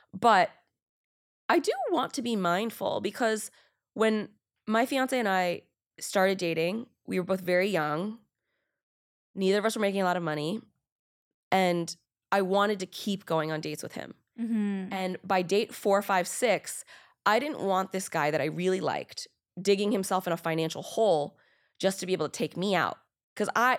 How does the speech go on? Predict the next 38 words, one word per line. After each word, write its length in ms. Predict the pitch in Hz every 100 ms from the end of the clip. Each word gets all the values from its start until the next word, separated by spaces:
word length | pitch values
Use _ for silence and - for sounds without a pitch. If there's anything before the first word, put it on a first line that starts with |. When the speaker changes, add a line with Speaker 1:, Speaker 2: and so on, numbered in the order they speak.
| -
Speaker 1:
I 140 | 247
could 140 | 285
see 220 | 202 - 269
that 140 | 196
there 100 | 214
was 120 | 202
a 40 | 165
surplus 480 | - 214 208 180 -
in 60 |
my 120 | 165
budget 520 | 156 151 156 190 - -
from 160 | 180
all 160 | - 180
of 60 | 175
those 200 | 180 170
meals 200 | 170 165
that 100 | -
he 180 | 202 175
was 100 | 165
paying 320 | - 175 185
for. 340 | - 220 233 - - - - -
So 140 | 226
I 100 | 208 240
was 100 | 247
like, 120 | 220
"Listen, 300 | 214 175 139
like, 160 | 151 -
I'm 100 | 160
happy 320 | 202 165 196
to 80 | 190
cover 580 | - 165 160 160 151 - _ _ _ _ _
meals 400 | - 208 226 - - _
every 180 | 185 185
so 120 | 180
often 240 | 196 247
because, 180 | 202 190
like, 100 | 196
Speaker 2:
Yeah. 120 | 185